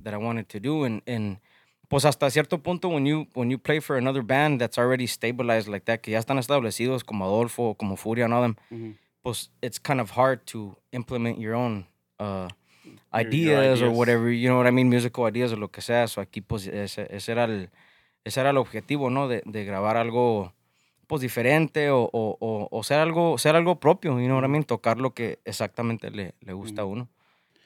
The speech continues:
Speaker 1: And that's how, that's how it started. Teníamos puro acordeón.
Speaker 2: Yeah.
Speaker 1: Este, por azares del destino, uh, we decided to put in a sax, and we, we just didn't want,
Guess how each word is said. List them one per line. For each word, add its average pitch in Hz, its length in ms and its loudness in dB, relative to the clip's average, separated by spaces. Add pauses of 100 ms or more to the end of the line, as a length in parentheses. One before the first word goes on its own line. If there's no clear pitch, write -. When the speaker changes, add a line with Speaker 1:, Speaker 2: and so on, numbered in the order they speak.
Speaker 1:
And 98 160 -8
that's 101 200 -10
how, 104 220 -4 (100)
that's 98 180 -10
how 113 120 -2
it 92 60 -10
started. 143 360 0 (100)
Teníamos 131 380 2
puro 139 200 0
acordeón. 143 520 2 (300)
Speaker 2:
Yeah. 95 180 -14 (240)
Speaker 1:
Este, 107 640 -2 (140)
por 98 140 -2
azares 120 360 2
del 117 180 0
destino, 123 720 2 (580)
uh, 101 300 -2
we 104 120 -2
decided 120 340 0
to 98 60 -6
put 123 180 0
in 110 60 -2
a 98 40 -4
sax, - 580 2
and 101 200 -4
we, 98 200 -8
we 101 180 -8
just 104 220 -6
didn't 107 220 -2
want, 110 220 4